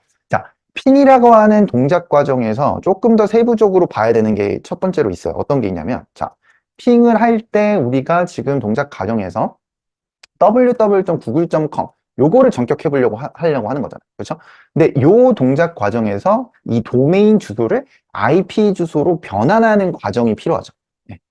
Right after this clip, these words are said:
도메인 주소를 아이피 주소로 변환하려고 그러면은 디엔에스 통신이 필요합니다. 그래서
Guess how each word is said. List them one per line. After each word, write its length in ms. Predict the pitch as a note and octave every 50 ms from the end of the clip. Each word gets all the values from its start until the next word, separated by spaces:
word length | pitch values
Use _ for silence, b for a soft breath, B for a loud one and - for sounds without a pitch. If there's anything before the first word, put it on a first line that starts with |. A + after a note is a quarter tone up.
| _ _ _ _
도메인 360 | - C#3+ D#3 F3+ F#3+ G3 F#3+
주소를 360 | E3+ E3+ E3 E3+ E3 E3+ F3+ D3
아이피 420 | G#2+ G#2+ C3 C3+ - - D#3+ C#3+
주소로 260 | D3 D3 D3 D3 D3
변환하려고 560 | D3 - F#2 G2 A2 B2+ B2+ B2 A#2+ A#2 A2
그러면은 340 | G#2+ G2+ F#2 F#2+ A2 G3 B3 - B B B B _ -
디엔에스 760 | - - C3+ C3 D#3+ F#3+ G3+ G#3 G3+ F#3+ - - - F3+ E3+
통신이 400 | - - F#3 F3+ - F3 D#3+ D3
필요합니다. 400 | - - F#3+ C#3+ G2 F2 - _ _
그래서 280 | - G#2 A2+ D#3 -